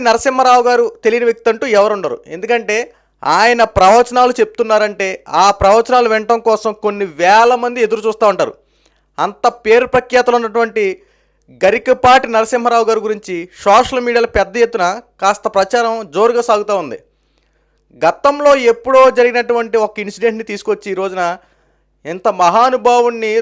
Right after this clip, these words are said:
రోడ్డు మీదకి లాగేలాగా కొంతమంది విస్తృత స్థాయిలో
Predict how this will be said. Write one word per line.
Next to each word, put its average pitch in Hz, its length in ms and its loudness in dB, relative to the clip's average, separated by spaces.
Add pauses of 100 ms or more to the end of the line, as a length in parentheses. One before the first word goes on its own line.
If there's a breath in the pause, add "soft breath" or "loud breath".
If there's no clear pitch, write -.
(100)
రోడ్డు 202 320 -4
మీదకి 220 240 -4
లాగేలాగా 202 580 -2 (300)
కొంతమంది 180 680 -8
విస్తృత 185 400 -12
స్థాయిలో 202 300 -4